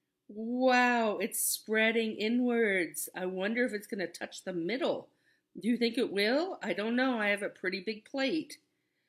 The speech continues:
We'll see, but it's making a rainbow. Do you see that? That's awesome.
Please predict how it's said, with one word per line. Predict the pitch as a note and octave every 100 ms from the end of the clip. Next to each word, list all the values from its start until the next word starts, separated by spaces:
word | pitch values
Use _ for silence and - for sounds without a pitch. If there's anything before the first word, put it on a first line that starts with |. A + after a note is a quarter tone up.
| _ -
We'll | F#3 F#3+
see, | - - G#3 B3 G#3
but | F3+ A3
it's | B3+
making | C#4 F4 F4+ F#4
a | G4
rainbow. | F4 E4 G#4 B4 B4 G#4 F4 C4 G3+ F#3
Do | C4+
you | D#4
see | D#4+ - E4
that? | F#4 F#4+ A#4 C#5 - _ _ _ _ _ _ _ _ _ _ -
That's | F#4 F#4 -
awesome. | - A4+ B4+ - G4+ D#4+ A3+ F3 D#3 F3